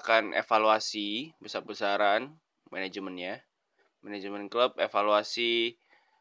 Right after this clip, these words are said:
performa tim, evaluasi, eh, supporter, stadion, dan lain-lain. Itu dievaluasi selama putaran pertama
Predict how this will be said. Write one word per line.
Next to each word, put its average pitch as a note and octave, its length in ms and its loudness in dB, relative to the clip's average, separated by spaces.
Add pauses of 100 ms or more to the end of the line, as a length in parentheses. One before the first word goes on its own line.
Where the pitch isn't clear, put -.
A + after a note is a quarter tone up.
(120)
performa G#2+ 560 -4
tim, D#3 480 4 (920)
evaluasi, A#2+ 1300 2 (1120)
eh, G2 800 2 (480)
supporter, A#2 560 0
stadion, A2+ 480 2
dan G#2 160 0
lain-lain. B2+ 640 4 (240)
Itu G2 320 -6
dievaluasi G2 560 0
selama G2+ 560 -2
putaran G2+ 480 0
pertama G2+ 720 0